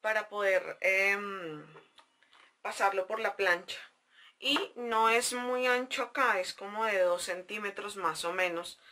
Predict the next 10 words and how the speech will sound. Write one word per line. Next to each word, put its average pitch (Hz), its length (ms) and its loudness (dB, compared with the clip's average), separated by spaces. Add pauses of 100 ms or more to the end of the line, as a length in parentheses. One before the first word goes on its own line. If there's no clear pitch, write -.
(300)
Digamos, 170 680 -6 (400)
esta 180 300 -8
parte 175 260 -2
de 185 80 2
acá, 180 320 0
como 160 200 -4
el 160 120 -6
grosor 165 480 0
del 160 180 -4
mechón. 170 560 -6